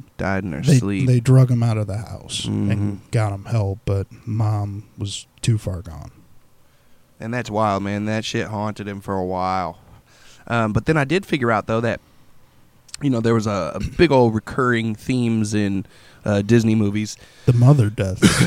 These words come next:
Speaker 1: <coughs> Of mother deaths, of fathers not being around. Um, and they all kinda have this undertone, man. Like, uh, Toy Story, you never see a dad. There's never a dad.
Speaker 2: Well,
Speaker 1: It's
Speaker 2: that's not Disney.
Speaker 1: Is it not?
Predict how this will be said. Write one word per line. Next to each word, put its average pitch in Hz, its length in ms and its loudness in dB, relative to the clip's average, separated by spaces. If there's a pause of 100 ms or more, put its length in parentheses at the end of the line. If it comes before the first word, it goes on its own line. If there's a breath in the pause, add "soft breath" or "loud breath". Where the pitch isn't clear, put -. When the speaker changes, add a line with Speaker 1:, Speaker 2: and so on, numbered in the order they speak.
Speaker 1:
<coughs> 135 40 -8
Of 123 200 0
mother 135 320 2
deaths, 135 440 2
of 107 200 -4
fathers 131 640 2
not 127 240 0
being 131 260 -2
around. 123 800 -2 (140)
Um, 104 640 -4 (400)
and 117 300 -6
they 135 100 -2
all 160 400 6
kinda 117 340 -2
have 104 260 -2
this 104 300 -6
undertone, 113 580 -4
man. 107 280 -4
Like, 107 280 -2
uh, 98 240 -2
Toy 147 200 2
Story, 160 360 2 (220 loud breath)
you - 80 -4
never 127 180 0
see - 160 -6
a 104 60 -4
dad. 90 300 -4 (640 soft breath)
There's 104 140 -8
never 120 280 0
a 101 80 -2
dad. - 260 -6 (220)
Speaker 2:
Well, 190 100 -4
Speaker 1:
It's 196 80 0
Speaker 2:
that's 175 180 0
not 117 200 0
Disney. 110 440 -4 (440)
Speaker 1:
Is 113 140 0
it 123 60 0
not? 180 280 2